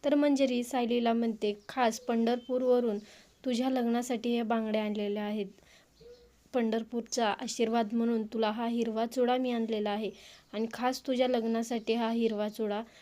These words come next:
पंढरपूरमधून मागवलेला आहे आणि तू हा आशीर्वाद म्हणून तू घालावास असं माझी नम्र विनंती आहे,"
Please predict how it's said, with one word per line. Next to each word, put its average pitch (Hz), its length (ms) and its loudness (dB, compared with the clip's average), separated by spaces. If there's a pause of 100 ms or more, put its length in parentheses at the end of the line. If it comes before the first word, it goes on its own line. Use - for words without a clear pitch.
(240)
पंढरपूरमधून 240 920 0
मागवलेला 208 560 -2
आहे 202 280 -4
आणि 208 260 -6 (120)
तू 220 200 -4 (540)
हा 247 260 -2
आशीर्वाद 240 560 0
म्हणून 233 320 0
तू 226 160 -4
घालावास 214 600 -2
असं 233 240 -6
माझी 220 280 -2
नम्र 226 380 0
विनंती 214 420 -4
आहे," 208 160 -4